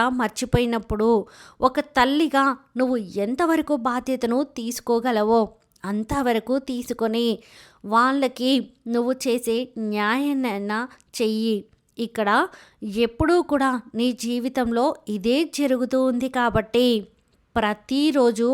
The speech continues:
బాధపడడం వల్ల ఒరిగేది, తరిగేది ఏదీ లేదమ్మా. సాధించేది కూడా ఏదీ లేదు. ఇక్కడ నువ్వు మారడం ఒక్కటే నీకు ముఖ్యం. ఇలా నువ్వు మారకుండా ఉంటే మాత్రం నీ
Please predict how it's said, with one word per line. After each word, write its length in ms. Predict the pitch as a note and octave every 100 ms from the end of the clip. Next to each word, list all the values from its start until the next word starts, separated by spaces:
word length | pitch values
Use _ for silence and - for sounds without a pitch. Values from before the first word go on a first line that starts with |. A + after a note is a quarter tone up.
| B3+ G3+
బాధపడడం 760 | G3 F#3+ G#3+ A3+ A3 A3 A3+ A3+
వల్ల 180 | G#3 G#3 A3 C#4+ - - - _ _ _ _ _ _ -
ఒరిగేది, 580 | G#3+ A3+ C#4 F#4+ C4+ D4+ E4+ -
తరిగేది 540 | B3 A#3 A#3 A#3 B3 C4 C4 G3 G#3
ఏదీ 260 | A3 A#3 D4
లేదమ్మా. 420 | B3+ A3 G#3 G#3+ G#3+ G3 _ _ -
సాధించేది 720 | A3 F#3 G#3 C4+ C#4 C#4 A#3+ A#3+
కూడా 200 | A3+ A#3 E4+ D#4 A3 A#3+
ఏదీ 240 | C4 E4+ D#4
లేదు. 240 | C#4+ C#4+ C4 - - _ D4
ఇక్కడ 220 | D4 D4+ D4+ C4+
నువ్వు 200 | B3+ A#3+ G3+ G3
మారడం 460 | F#3+ G#3+ D4+ E4+ E4 - A3+
ఒక్కటే 420 | - - A#3+ A#3+ B3+ D4 A3+
నీకు 220 | B3 B3+ A#3+ A3
ముఖ్యం. 380 | G#3+ B3 A#3+ G#3 - - - _
ఇలా 220 | C4 C#4 C#4 C#4+
నువ్వు 180 | C4+ A#3+ G#3 G3
మారకుండా 560 | G3+ C#4+ E4+ D#4+ D#4+ D#4+
ఉంటే 220 | C4+ B3+ C4+ C4
మాత్రం 360 | A#3+ B3+ B3+ A#3 G#3 - - - - - -
నీ 100 | A#3+